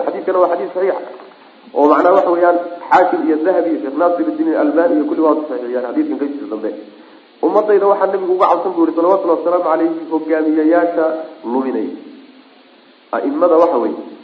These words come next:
waa madaxda iyo culimada xunxun. Labada qola laga wadaa. Waa labada qole, eh, hadday hagaagaanna ummaddu hagaagi, hadday xumaadaanna ummaddu xumaan way, macna. Saas weeye.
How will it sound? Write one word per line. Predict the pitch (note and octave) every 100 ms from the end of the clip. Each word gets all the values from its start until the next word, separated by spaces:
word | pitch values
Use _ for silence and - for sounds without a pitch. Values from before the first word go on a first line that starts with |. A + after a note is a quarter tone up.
| - - - -
waa | A2
madaxda | B2 D#3+ E3+ D#3 D#3+ - - - - - _ _ _ _ _ _ -
iyo | C3 D#3
culimada | - B2+ B2+ A#2+
xunxun. | G2 G2 F2+ G2 F2+ - - - - _ _ _ _ _ -
Labada | B2+ D3 C#3
qola | B2 A#2+
laga | -
wadaa. | G2+ E2+ - - - - -
Waa | A#2
labada | C#3 D#3+ E3+ -
qole, | D3+ E3+
eh, | A#2 F#2+ - - - - -
hadday | B2+ F3
hagaagaanna | D3+ C#3+ D#3 E3 D3 C#3
ummaddu | C3+ D#3+ D#3
hagaagi, | C3+ B2+ C#3+ D3 - - - - - - -
hadday | C3+ E3 D#3
xumaadaanna | C#3 C#3 C#3+ B2
ummaddu | A2 A#2+ -
xumaan | A2 G#2
way, | G2
macna. | F2+ E2 - - - - _
Saas | G#2+ G#2+ G#2
weeye. | E2